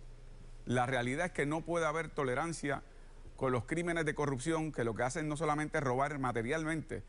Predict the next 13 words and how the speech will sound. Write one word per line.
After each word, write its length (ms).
lo 100
que 80
es 60
el 60
presupuesto 540
del 100
país, 400
sino 240
las 180
oportunidades 960
de 120
salud, 340
educación, 840